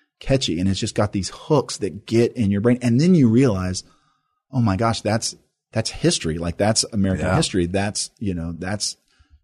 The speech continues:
Speaker 1: Thomas Jefferson wrestling with, you know, our relationship to France after the," I mean, and you look at it and you
Speaker 2: Right.
Speaker 1: go, and it's, and it's, um, yeah, good
Speaker 2: Yeah,
Speaker 1: stuff.
Speaker 2: that's
Speaker 1: Really
Speaker 2: awesome.
Speaker 1: good stuff.
Speaker 2: Man, that's awesome.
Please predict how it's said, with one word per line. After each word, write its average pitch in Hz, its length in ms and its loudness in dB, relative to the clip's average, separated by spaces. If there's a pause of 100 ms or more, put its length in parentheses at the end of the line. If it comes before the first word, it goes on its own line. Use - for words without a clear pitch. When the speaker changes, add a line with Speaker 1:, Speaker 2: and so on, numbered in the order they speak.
(600)
Speaker 1:
Thomas 104 320 -4
Jefferson 95 920 -2
wrestling 95 640 -2
with, 90 260 -2
you 90 120 -6
know, 87 160 -2
our 90 100 0
relationship 95 500 0
to - 60 -4
France 104 440 0
after 90 200 -6
the," 92 180 -2 (160)
I 113 100 -4
mean, 104 140 -2
and 117 100 2
you 113 180 4
look 123 100 2
at 120 60 4
it - 60 6
and 107 100 2
you 101 60 6
Speaker 2:
Right. 95 100 2
Speaker 1:
go, - 60 -2
and 104 80 4
it's, - 280 -2
and 101 140 0
it's, 95 220 -2
um, 90 340 -2 (640)
yeah, 95 240 -2 (260)
good 101 140 -4
Speaker 2:
Yeah, - 40 -6 (160)
Speaker 1:
stuff. 69 80 -12 (180)
Speaker 2:
that's 92 160 -2
Speaker 1:
Really 101 200 6
Speaker 2:
awesome. 87 320 2
Speaker 1:
good - 60 -8
stuff. - 120 -20
Speaker 2:
Man, 87 220 -2
that's 90 200 -4
awesome. 85 340 -4